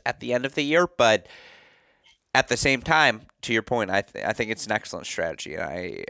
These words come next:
I, I enjoyed and appreciated the W T A fall schedule. I think it's going, there's going to be a sequence of events, including the W T A San Diego. Great to see San Diego, even if not an A T P event this year, keep their professional event license and,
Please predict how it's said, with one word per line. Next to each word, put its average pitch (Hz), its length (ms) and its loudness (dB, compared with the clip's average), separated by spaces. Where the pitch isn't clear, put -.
I, 65 60 -4
I 87 380 -4
enjoyed 98 600 0
and 92 160 -4
appreciated 92 800 -6
the 98 80 -10
W 90 340 -6
T 87 220 -4
A 90 60 -6
fall 87 200 -4
schedule. 92 440 -8
I 101 140 -4
think - 300 -10
it's - 140 -14
going, 95 300 -10
there's 92 180 -6
going 98 160 -6
to 90 100 -10
be 80 60 -8
a 90 60 -6
sequence - 420 -10
of 101 100 -12
events, 98 320 -4
including 123 440 -2
the 120 80 0
W 123 240 0
T 131 200 -2
A 135 40 0
San 143 240 -4
Diego. 147 560 0
Great 117 360 0
to 135 120 -2
see 131 180 -4
San 127 280 -4
Diego, 123 420 0
even 117 200 -4
if 117 120 -8
not 110 140 0
an 104 60 -8
A 107 100 -8
T - 140 -12
P 147 220 -4
event 113 260 0
this - 220 -8
year, 110 260 -2
keep - 340 -4
their 117 160 2
professional 113 640 -2
event 127 300 0
license - 500 -6
and, 90 200 -8